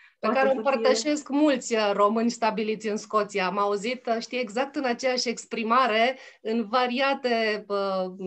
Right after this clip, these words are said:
Speaker 1: momente, acest lucru despre scoțieni, că sunt calzi, primitori, uh, și că, uh, oamenii, uh, ai noștri, uh,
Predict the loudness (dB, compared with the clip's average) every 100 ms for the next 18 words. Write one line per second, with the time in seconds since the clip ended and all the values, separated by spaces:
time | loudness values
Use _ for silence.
0 | -6 -4 0 2 2 0 -2 -4 -2 -6
1 | -4 -6 -8 -10 -10 -8 -6 -6 -6 -8
2 | -6 -8 -8 -10 -8 -8 -8 -8 -4 -4
3 | -4 -6 -8 -8 -6 -4 -2 -2 -6 -12
4 | -20 -10 -4 -4 -4 -8 0 2 4 2
5 | -2 -20 -12 -6 -2 0 0 0 0 0
6 | 0 -2 -6 -12 -6 0 4 4 2 -2
7 | 0 0 -4 -6